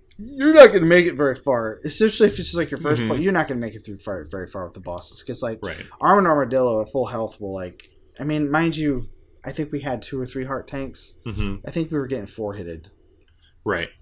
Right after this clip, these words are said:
Speaker 1: Like, it's stupid how hard they hit.
Speaker 2: Yeah, they
Speaker 1: Spartan
Speaker 2: hit really
Speaker 1: Angel
Speaker 2: hard,
Speaker 1: surfing us up
Speaker 2: no
Speaker 1: and
Speaker 2: heart tanks, you're dead in three hits, and he's super unpredictable.
Speaker 1: Yeah.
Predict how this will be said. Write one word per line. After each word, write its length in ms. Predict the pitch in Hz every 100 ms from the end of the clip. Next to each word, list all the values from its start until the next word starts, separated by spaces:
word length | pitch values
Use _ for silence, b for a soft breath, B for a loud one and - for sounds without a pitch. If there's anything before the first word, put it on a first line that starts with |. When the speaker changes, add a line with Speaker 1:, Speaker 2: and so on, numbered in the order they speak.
| -
Speaker 1:
Like, 120 | 185 131
it's 180 | 123
stupid 400 | - 113 98 82
how 160 | 92 95
hard 240 | - 95
they 80 | -
hit. 240 | - - -
Speaker 2:
Yeah, 280 | 107 92 -
they 40 |
Speaker 1:
Spartan 380 | - 110 131 131
Speaker 2:
hit 100 | 127
really 180 | 131 139
Speaker 1:
Angel 140 | 127
Speaker 2:
hard, 340 | 123 120 117 117
Speaker 1:
surfing 60 |
us 100 | -
up 200 | 135 135
Speaker 2:
no 100 | 117 120
Speaker 1:
and 60 |
Speaker 2:
heart 240 | 127 120 -
tanks, 440 | 117 107 104 -
you're 100 | 101
dead 200 | 101 110
in 100 | 117
three 280 | 110 113 101
hits, 480 | 104 101 95 - - B B B B -
and 240 | 95 92
he's 280 | 104 98 -
super 280 | 110 123 117
unpredictable. 800 | 117 120 104 - 90 95 90
Speaker 1:
Yeah. 220 | 104 98